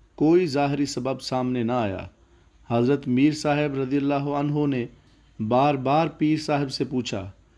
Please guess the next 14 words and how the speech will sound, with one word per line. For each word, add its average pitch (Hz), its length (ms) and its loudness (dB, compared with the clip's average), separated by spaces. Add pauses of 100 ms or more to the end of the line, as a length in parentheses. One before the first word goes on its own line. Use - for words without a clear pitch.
(260)
کہ 123 100 -2
آیا 143 400 6
انہیں 156 380 -2
تسلی 143 440 0
ہو 139 260 0
گئی 170 220 4
ہے 170 200 -2 (240)
یا 147 220 2
نہیں؟ 143 380 0 (680)
جوں 139 280 2
ہی 202 80 2
پیر 170 260 2
صاحب 143 400 0
نے 123 140 0